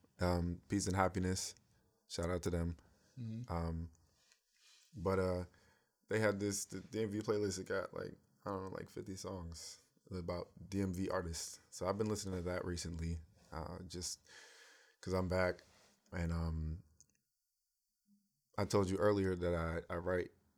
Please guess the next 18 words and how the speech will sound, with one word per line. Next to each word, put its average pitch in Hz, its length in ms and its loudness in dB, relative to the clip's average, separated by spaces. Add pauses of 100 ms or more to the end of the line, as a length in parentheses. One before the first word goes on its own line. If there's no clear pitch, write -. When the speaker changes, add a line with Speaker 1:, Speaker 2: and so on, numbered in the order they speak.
(520)
Speaker 1:
right 85 160 -2
Speaker 2:
Okay. 95 120 -6
Speaker 1:
now. - 240 -2 (640)
Speaker 2:
All 110 80 -8
right. 101 180 -6 (240)
Speaker 1:
Yeah. 78 140 -2 (600)
So - 280 -10 (1200)
Speaker 2:
But, 135 80 2
like, 135 140 6
in 135 80 0
terms 147 260 4
of, 127 160 2
like, 113 280 -2
Speaker 1:
that's - 180 2
in 101 60 4
the 90 60 4
mix. - 420 -2 (480)
Speaker 2:
So 135 400 6